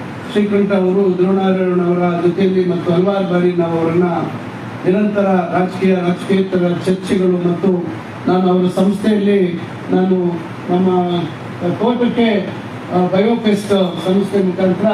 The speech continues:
ಆ, ಏನು ಮಾವಿನ ಹಣ್ಣು ಕಾಲದಲ್ಲಿ, ಆ, ಲೀವ್ಸ್ ಅನ್ನ, ಆ, ಆ, ಏನು,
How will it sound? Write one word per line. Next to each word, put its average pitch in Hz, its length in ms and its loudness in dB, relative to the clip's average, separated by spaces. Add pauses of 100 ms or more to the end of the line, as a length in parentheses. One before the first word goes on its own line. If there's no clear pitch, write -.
(580)
ಆ, 175 300 0
ಏನು 190 260 2
ಮಾವಿನ 202 360 2
ಹಣ್ಣು 202 300 0
ಕಾಲದಲ್ಲಿ, 185 800 0 (380)
ಆ, 180 80 2 (400)
ಲೀವ್ಸ್ 220 400 2
ಅನ್ನ, 202 180 2 (600)
ಆ, - 20 4 (720)
ಆ, 180 200 0
ಏನು, 175 440 0